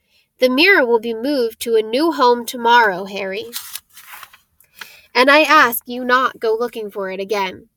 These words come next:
If you ever do run across it, you will now be prepared.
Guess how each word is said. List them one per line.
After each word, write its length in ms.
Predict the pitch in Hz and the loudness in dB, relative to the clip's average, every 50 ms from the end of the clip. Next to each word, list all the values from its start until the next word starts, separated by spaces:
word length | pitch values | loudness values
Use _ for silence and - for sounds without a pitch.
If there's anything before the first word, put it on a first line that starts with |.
| _ _ _ _ _ - _ _ _ | _ _ _ _ _ -20 _ _ _
If 200 | 226 220 - - | -6 -6 -4 -6
you 120 | 254 269 - | -6 -4 -2
ever 300 | 349 269 247 277 311 269 | 0 0 0 0 -2 -2
do 520 | 226 202 196 302 349 359 370 359 330 269 | -2 0 2 4 6 6 6 4 4 2
run 200 | 226 214 208 202 | 0 0 0 -2
across 440 | 202 196 - - 185 180 185 - - | -4 -4 -2 -2 -2 0 -2 -4 -4
it, 200 | 196 180 - - | -6 -6 -6 -8
you 180 | 214 233 247 | -8 -8 -4
will 160 | 240 269 262 247 | 0 0 0 2
now 280 | 233 220 220 226 220 | 2 2 4 4 4
be 160 | 220 240 247 | 2 0 -4
prepared. 680 | 226 247 233 226 - - 214 202 190 185 151 - - - | -4 -4 -6 -6 -6 -6 -4 -4 -4 -6 -8 -12 -14 -18